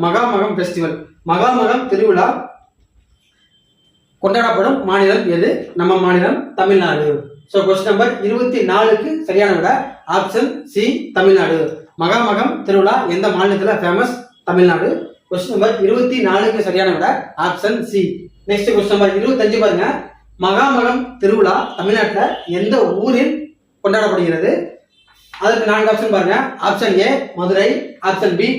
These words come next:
காஞ்சிபுரம். ஆப்ஷன் சி, திருச்சிராப்பள்ளி. ஆப்ஷன் டி, கும்பகோணம். கொஸ்டின் நம்பர் இருபத்தி அஞ்சுக்கு சரியான விடை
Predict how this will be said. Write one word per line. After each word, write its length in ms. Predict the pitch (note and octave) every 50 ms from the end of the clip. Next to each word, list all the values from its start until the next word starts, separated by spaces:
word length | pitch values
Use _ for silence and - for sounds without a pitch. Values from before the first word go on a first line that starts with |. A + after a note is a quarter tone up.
| - -
காஞ்சிபுரம். 540 | F3 F#3+ G3+ G3 A3 F3+ F3+ F#3 - - - - - - - - F#3+
ஆப்ஷன் 260 | G3 G3 G#3 G#3 - G3+ G#3
சி, 80 | A3+ C4 - - - -
திருச்சிராப்பள்ளி. 580 | G#3 G3+ G3 G#3+ A#3 G#3+ G3+ F#3+ F3+ F#3 G3+ A#3+ - - - - - _ - F#3
ஆப்ஷன் 260 | G3 - G#3+ F#3+ F3 -
டி, 80 | A3+ - - - -
கும்பகோணம். 460 | G3+ F#3 G3+ G3 F#3 F3+ - - - - - - _ _ _ -
கொஸ்டின் 240 | F#3+ G3 - G#3+ G3
நம்பர் 240 | G3 G3+ - - - - - - G3
இருபத்தி 260 | G#3 B3+ C4+ C4 C4 A3+ G3
அஞ்சுக்கு 300 | G3 G3 G3+ - C4+ D4 D4 -
சரியான 260 | F#3+ F#3 F#3+ G3 G3+ F#3
விடை 160 | E3 F3 E3